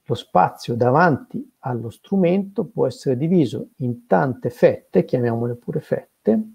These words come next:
di spessore settantacinque centimetri. Quindi se all'interno di ogni singola fascia ho un oggetto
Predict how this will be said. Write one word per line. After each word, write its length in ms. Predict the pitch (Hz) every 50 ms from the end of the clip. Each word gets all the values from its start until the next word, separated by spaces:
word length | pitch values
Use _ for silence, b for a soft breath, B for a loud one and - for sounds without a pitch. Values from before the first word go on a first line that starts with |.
| _ _
di 140 | - 156 180
spessore 560 | - - - 320 - - - 135 123 123 127
settantacinque 800 | - - - - - 139 127 120 123 120 - - 123 123 - -
centimetri. 720 | - - 156 151 - - 190 202 - 185 180 - - - _ _ _ _ _ _ _ _ _ _
Quindi 280 | _ - 196 151 131 120
se 180 | - - 180 190
all'interno 840 | 196 190 185 196 180 170 - - 208 233 254 269 262 226 196 170 147
di 120 | 127 135
ogni 220 | 151 165 165 151 139
singola 480 | - - 170 160 156 165 165 151 147
fascia 600 | - - 147 123 117 113 - - - - - - b b b b b b b b b b b _ _
ho 220 | - 185 208 196
un 100 | 165 139
oggetto 720 | 127 123 117 117 131 151 139 131 - - _ 117 120 -